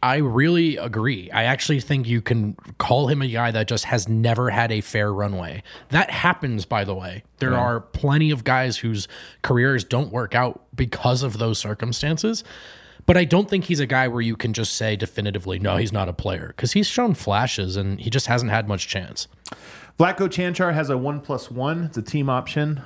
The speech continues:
Speaker 2: so he will be gone unless they extend him. Is he gonna be on the roster still?
Speaker 1: Only one of these guys survives, right?
Speaker 2: Probably. I mean, you never know, but probably.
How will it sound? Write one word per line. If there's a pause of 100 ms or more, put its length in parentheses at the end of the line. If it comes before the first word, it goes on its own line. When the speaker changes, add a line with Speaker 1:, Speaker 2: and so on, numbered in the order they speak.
(120)
Speaker 2:
so
he
will
be
gone
unless
they
extend
him. (1500)
Is
he
gonna
be
on
the
roster
still? (680)
Speaker 1:
Only
one
of
these
guys
survives,
right? (1160)
Speaker 2:
Probably.
I
mean,
you
never
know,
but
probably.